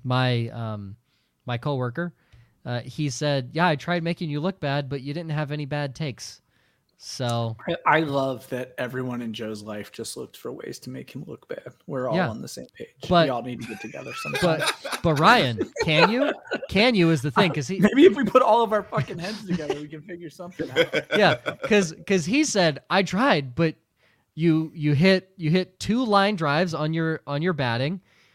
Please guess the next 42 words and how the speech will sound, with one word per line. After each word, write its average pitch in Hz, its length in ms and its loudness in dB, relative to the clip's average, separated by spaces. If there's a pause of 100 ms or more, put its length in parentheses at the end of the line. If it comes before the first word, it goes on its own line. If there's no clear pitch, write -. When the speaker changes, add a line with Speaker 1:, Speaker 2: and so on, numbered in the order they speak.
(180)
Speaker 1:
You 151 500 2 (480)
hit, - 220 -20
caught 175 260 0
both 190 240 2
your 175 160 2
fly 147 320 0
balls, 123 500 -4 (540)
and 160 500 2
you 151 300 2
snagged 160 500 0
the 160 160 -2
only 156 240 0
ground 151 320 0
ball 151 240 4
that 143 140 -2
was 135 140 -4
given 185 240 -2
to - 120 -8
you 123 120 -2
because 120 480 -6
you 123 200 -4
threw 139 220 -8
the 135 60 -6
glove 143 260 -2
afterwards 123 560 -6
because 123 520 -8 (400)
it 202 100 -2
was 220 120 4
a 202 60 6
one 208 260 2
hopper. 123 480 -2 (360)
It 151 40 -8
was 147 140 -2
beautiful. 156 520 -6 (540)
Nailed 156 240 -6
it. 101 180 -12
Snagged 160 380 -8
it. 101 140 -12 (400)
No 214 100 0
big 170 160 -2
Speaker 2:
Man. 117 60 -12
Speaker 1:
deal." 151 220 -2